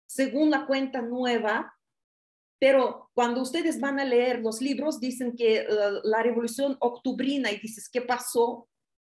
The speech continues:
Es que cuando se dio esta revolución, se dio el día veinticuatro de octubre,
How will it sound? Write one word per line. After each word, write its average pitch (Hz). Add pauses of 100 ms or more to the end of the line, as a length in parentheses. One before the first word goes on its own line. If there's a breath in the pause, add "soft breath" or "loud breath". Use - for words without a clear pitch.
Es -
que 277
cuando 277
se -
dio 320
esta 392
revolución, 240
se 254
dio 302
el 269
día 302
veinticuatro 294
de 277
octubre, 277